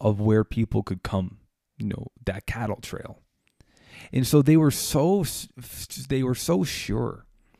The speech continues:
that they could never be hit, that they just walked in and they're like, "Okay, we're fine now. Everything's fine. We're safe."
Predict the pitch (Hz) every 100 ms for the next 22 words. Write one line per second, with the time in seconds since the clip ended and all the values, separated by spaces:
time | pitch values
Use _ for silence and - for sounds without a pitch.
0 | - - 117 127 120 123 120 131 151 127
1 | 107 98 117 - - _ _ _ _ _
2 | _ _ _ - 123 123 123 110 107 101
3 | 104 123 - 113 117 143 - _ _ -
4 | 110 110 110 120 165 151 113 156 170 110
5 | 101 _ _ _ _ - 131 113 127 139
6 | - 170 139 - _ _ _ _ - 107
7 | - 165 -